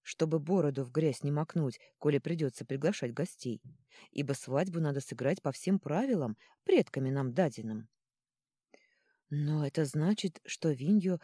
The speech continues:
останется одна, когда ты уедешь с Яго?» растерялась Вита, не сумев представить Гномелу без своего гнома.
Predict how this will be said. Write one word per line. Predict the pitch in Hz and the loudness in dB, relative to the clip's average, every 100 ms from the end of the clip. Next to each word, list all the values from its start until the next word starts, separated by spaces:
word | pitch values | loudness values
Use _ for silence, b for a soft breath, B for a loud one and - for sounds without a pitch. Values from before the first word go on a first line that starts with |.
| B - | B -8
останется | 143 - 202 214 - 156 | -8 0 4 4 2 0
одна, | 139 123 175 320 | 0 2 2 2
когда | 381 269 220 | 0 0 2
ты | - | 2
уедешь | 240 254 220 156 - | 0 0 -2 -2 -6
с | 226 | -4
Яго?» | 277 160 117 110 _ _ _ _ | -2 -2 -2 -10 _ _ _ _
растерялась | 135 139 - 190 151 135 - | -6 -4 -2 0 0 -4 -4
Вита, | 226 359 127 B B B | -4 -4 -4 B B B
не | 233 339 | -2 -2
сумев | - 359 208 185 | -2 2 2 0
представить | - 156 - - 143 127 | -2 -4 -4 -4 -4 -6
Гномелу | - 123 131 247 294 285 | -6 -4 -2 -2 -4 -4
без | 139 151 | -4 -4
своего | - 139 120 123 | -6 -8 -6 -6
гнома. | 123 113 - - | -8 -12 -12 -14